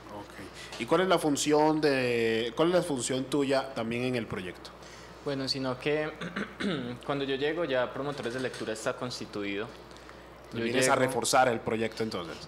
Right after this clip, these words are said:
Speaker 2: De hecho venimos a hacer una nueva propuesta
Speaker 1: Ah.
Speaker 2: que pone en el centro la literatura y el arte,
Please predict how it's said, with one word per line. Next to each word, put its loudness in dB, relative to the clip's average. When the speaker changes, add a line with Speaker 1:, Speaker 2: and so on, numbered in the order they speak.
Speaker 2:
De 2
hecho 0
venimos -2
a 0
hacer -2
una 2
nueva 4
propuesta -2
Speaker 1:
Ah. -6
Speaker 2:
que 0
pone 0
en 0
el 0
centro 0
la 0
literatura -4
y 0
el 0
arte, 0